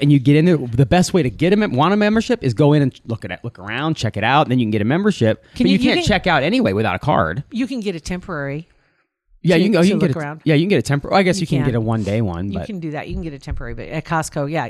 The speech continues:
Speaker 2: So, y-, and granted, like they said, it's the walk of shame to have to go over to the customer service desk, prove who you are.
Speaker 1: Especially if
Speaker 2: Which
Speaker 1: you're
Speaker 2: if you don't,
Speaker 1: online.
Speaker 2: if you don't have your card, you probably don't have any I D with you because your
Speaker 1: Yeah.
Speaker 2: card is probably either with your, the same place that your I D is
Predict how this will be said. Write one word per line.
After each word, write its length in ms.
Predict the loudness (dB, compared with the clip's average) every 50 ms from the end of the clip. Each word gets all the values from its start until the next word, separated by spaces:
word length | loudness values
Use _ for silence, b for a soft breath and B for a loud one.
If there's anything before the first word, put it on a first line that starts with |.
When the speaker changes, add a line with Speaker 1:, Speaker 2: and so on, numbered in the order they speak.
| -10
Speaker 2:
So, 240 | _ -12 -12 -12 -10
y-, 140 | -10 -12 -14 -12 -10
and 160 | -8 -8 -4
granted, 380 | -2 0 0 0 -2 -4 -6 -10 -12 _
like 200 | -8 -8 -6 -6
they 80 | -8
said, 260 | -6 -6 -6 -6 -6
it's 160 | -8 -10 -12 -14
the 60 | -10
walk 220 | -8 -8 -8 -8
of 60 | -10
shame 200 | -10 -10 -10 -10
to 40 | -10 -12
have 100 | -14 -14
to 60 | -10
go 100 | -8 -6
over 100 | -6 -6
to 80 | -6
the 40 | -8 -8
customer 360 | -6 -8 -8 -8 -10 -14 -18
service 340 | -16 -16 -18 -18 -18 -20 -20
desk, 280 | -18 -18 -18 -16 -10
prove 240 | -2 2 2 4 6
who 80 | 6 6
you 240 | 6 6 6 6
are. 260 | 6 4 4 0 -2 -4 -6
Speaker 1:
Especially 140 | -4 -4 -2
if 60 | 0 0 0
Speaker 2:
Which 60 | 0 0
Speaker 1:
you're 100 | 0 0
Speaker 2:
if 60 | 0
you 60 | 2 2
don't, 120 | 2 2
Speaker 1:
online. 260 | 2 0 -2 -4 -4 -4
Speaker 2:
if 180 | -4 -4 -2 -2
you 60 | 0
don't 180 | 0 0 -2
have 140 | -2 -4 -6
your 80 | -8 -12
card, 560 | -12 -6 -2 -2 0 0 0 -2 -4 -6 -8 -16 _ _ _ _ _ _ _ _ _ _ _ _ _
you 120 | -8 -8 -8
probably 840 | -6 -8 -12 -12 -10 -8 -6 -6 -6 -6 -8 -8 -8 -8 -8 -8 -10
don't 260 | -8 -6 -8 -8 -8
have 260 | -10 -12 -12 -12 -12 -14 _ -14
any 240 | -12 -12 -10 -10 -10
I 100 | -10 -10
D 200 | -10 -12 -12 -12
with 180 | -14 -14 -16 -18
you 160 | -20 -20 -20 b b b b b b
because 320 | -16 -10 -6 -6 -6 -4 -4
your 120 | -4 -4
Speaker 1:
Yeah. 40 | -4 -6
Speaker 2:
card 260 | -6 -6 -6 -6 -6
is 80 | -8 -10
probably 340 | -8 -6 -6 -4 -4 -4 -6
either 200 | -6 -6 -8 -8
with 260 | -6 -6 -6 -6 -6
your, 240 | -8 -10 -10 -10 -12 -16
the 100 | -14 -12
same 260 | -8 -6 -4 -4 -6
place 280 | -6 -6 -6 -6 -6 -8
that 80 | -10
your 120 | -8 -6 -6
I 120 | -6 -6
D 280 | -6 -6 -4 -4 -2 -4
is 340 | -4 -4 -6 -8 -10 -14